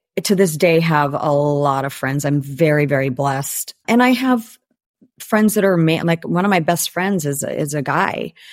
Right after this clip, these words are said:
So the, the, where I was breaking down in relationships was when it came to romantic relationships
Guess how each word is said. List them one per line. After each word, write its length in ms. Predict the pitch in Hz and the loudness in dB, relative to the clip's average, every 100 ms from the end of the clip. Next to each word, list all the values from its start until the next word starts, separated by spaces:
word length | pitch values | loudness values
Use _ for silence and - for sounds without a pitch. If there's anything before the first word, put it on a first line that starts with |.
| - - _ | -20 -20 _
So 500 | - 202 190 185 180 - - - - | 0 2 4 2 -2 -10 -20 -20 -2
the, 180 | 202 | 0
the, 360 | 208 170 214 196 | 0 2 2 2
where 500 | - 190 220 233 226 - | -2 0 4 4 2 2
I 120 | 180 | 2
was 180 | 170 151 | 2 0
breaking 440 | 175 170 180 175 | 0 0 2 0
down 260 | 151 143 160 | 2 2 2
in 60 | |
relationships 840 | 151 139 131 143 180 - 196 - | 2 2 0 0 -4 0 0 0
was 180 | 170 160 | -2 0
when 100 | 165 | 0
it 80 | 139 | 0
came 260 | - 156 147 | 0 0 0
to 120 | 131 | -2
romantic 480 | 135 123 127 135 - | -2 0 -2 -6 -10
relationships 840 | - - - 131 - - - - | -10 -8 -10 -10 -8 -8 -6 -10